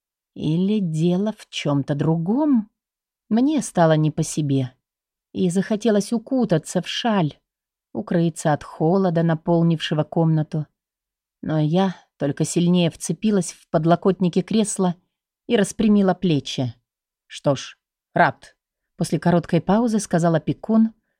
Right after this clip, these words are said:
и надолго замолчал. Я тоже молчала, не в силах преодолеть проскользнувшее между нами отчуждение. Оно все ширилось, заполняя, казалось, все свободное пространство комнаты.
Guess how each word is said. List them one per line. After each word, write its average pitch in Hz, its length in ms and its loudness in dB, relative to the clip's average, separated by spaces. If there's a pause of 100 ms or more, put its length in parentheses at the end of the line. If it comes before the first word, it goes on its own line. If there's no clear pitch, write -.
(140)
и 381 100 -4
надолго 180 480 2
замолчал. 160 760 -2 (840)
Я 214 120 -6
тоже 208 280 -2
молчала, 147 540 -2
не 165 160 0
в 156 60 -8
силах 180 340 -2
преодолеть 175 640 0 (380)
проскользнувшее 185 840 0
между 180 280 2
нами 185 300 4
отчуждение. 156 960 -2 (560)
Оно 139 220 -4
все - 180 -6
ширилось, 175 800 0
заполняя, 165 720 2
казалось, 175 580 0
все - 300 -4
свободное 202 760 2
пространство 202 760 0
комнаты. 165 760 0